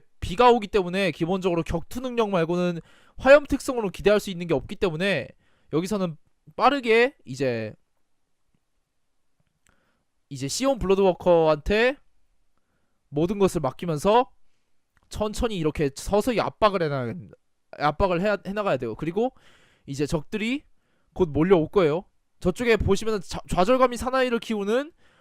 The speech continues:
네, 조홍이 있어요. 조홍이 이제 여기에서도 등장했는데, 원래 사이드 미션에서 등장하던 애가 여기서도 나왔는데, 네, 좌절감이 사나이를 키우는 조홍이 누군지 아시고 싶으신 분은 그냥 삼국지, 삼국군영전이었나? 삼국지였나? 뭐였나? 그,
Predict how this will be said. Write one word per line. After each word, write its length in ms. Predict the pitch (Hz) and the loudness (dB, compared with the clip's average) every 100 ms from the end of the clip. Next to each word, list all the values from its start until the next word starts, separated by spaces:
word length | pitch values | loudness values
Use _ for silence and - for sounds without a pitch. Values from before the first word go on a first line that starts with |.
| _ | _
네, 200 | - 147 | 0 0
조홍이 480 | 143 180 208 269 254 | 2 2 2 2 -2
있어요. 440 | 180 - 185 208 139 | -6 -2 0 0 -2
조홍이 560 | 160 165 202 196 185 | -2 -2 -2 -2 -6
이제 400 | 139 139 135 127 - | -4 -2 0 -2 -2
여기에서도 520 | 151 175 226 196 160 143 | -2 0 -2 -4 -8 -12
등장했는데, 800 | - 151 190 202 208 185 208 131 - - _ - | -12 -6 -4 -4 -4 -2 -2 -2 -8 -20 _ -2
원래 160 | 156 | 0
사이드 240 | 185 254 269 | 0 0 -2
미션에서 520 | 262 254 240 214 196 | -4 -4 -2 -4 -8
등장하던 420 | 180 185 196 180 | -8 -6 -6 -6
애가 200 | 180 165 | -4 -2
여기서도 340 | 135 160 202 170 | -2 -2 -4 -4
나왔는데, 600 | 123 139 143 202 170 - _ _ _ _ | -4 -4 -4 -4 -4 -6 _ _ _ _
네, 160 | 143 160 | 0 0
좌절감이 520 | 160 175 233 247 247 | 2 2 2 2 0
사나이를 460 | 233 254 262 262 240 | -2 -2 0 0 -2
키우는 320 | - 226 214 | -4 -4 -4
조홍이 400 | - 170 214 214 | -2 0 0 -4
누군지 340 | 147 175 190 | -8 -6 -2
아시고 320 | 147 143 - 202 | 0 0 -2 -8
싶으신 800 | - 202 185 175 156 180 170 160 | -8 -10 -10 -12 -10 -10 -10 -6
분은 580 | 165 156 156 208 240 254 _ _ _ - | -4 -4 -2 -4 -6 -12 _ _ _ -4
그냥 180 | 180 180 | -2 -2
삼국지, 720 | 226 240 233 - 202 180 - - | -4 -6 -8 -8 -8 -8 -10 -14
삼국군영전이었나? 960 | - 214 226 254 226 180 165 135 120 | -14 -12 -12 -8 -6 -4 -6 -6 -10
삼국지였나? 640 | 123 190 208 - 220 147 | -12 -12 -12 -8 -8 -8
뭐였나? 480 | 113 120 180 127 67 - | -8 -6 -6 -10 -14 -10
그, 280 | 139 113 | -8 -8